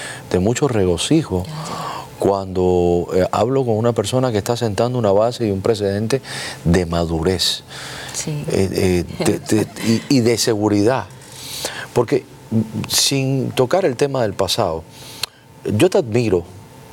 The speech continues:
Speaker 2: Gracias.
Speaker 1: Te admiro porque reponerte de una situación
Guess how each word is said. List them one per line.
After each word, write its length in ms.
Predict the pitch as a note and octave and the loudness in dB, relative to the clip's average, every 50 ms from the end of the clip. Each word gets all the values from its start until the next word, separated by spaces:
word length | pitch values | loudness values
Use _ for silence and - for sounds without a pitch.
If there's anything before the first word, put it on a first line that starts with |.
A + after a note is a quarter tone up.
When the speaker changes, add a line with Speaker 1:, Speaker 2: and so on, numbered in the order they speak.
| - - - - | -20 -18 -14 -12
Speaker 2:
Gracias. 400 | - D3 D3+ D3 - - - - E3+ D#3+ | -10 -8 -6 -6 -8 -8 -8 -8 -6 -4
Speaker 1:
Te 60 | - - | -2 -2
admiro 440 | G#2 G2 A2+ D3 D#3+ F3 F3 F3 - - - - - - - - - | -2 0 2 2 4 4 4 2 2 -4 -12 -14 -14 -14 -14 -6 -2
porque 260 | - G#2+ G2 - A2 | -2 -2 0 0 -2
reponerte 960 | G2+ G2 A2 - - G#2+ A2 A#2 D#3 G3 G3 F3 B2+ - - G2+ F#2 F2 F#2 - - - - - - - - - - - - - - - - - | 0 0 0 0 2 0 2 2 2 2 2 0 -2 -4 -2 -2 -2 -2 -4 -8 -16 -20 -20 -20 -20 -20 -20 -20 -20 -20 -20 -20 -18 -14 -6 0
de 120 | F#2+ G2+ | 2 2
una 200 | A2+ D3 E3 D#3 | 4 4 2 2
situación 680 | - - C#3 B2 A#2 A2+ - - - D3 C3+ C3 B2 A2 | 0 0 0 2 2 2 2 2 0 0 0 0 -2 -4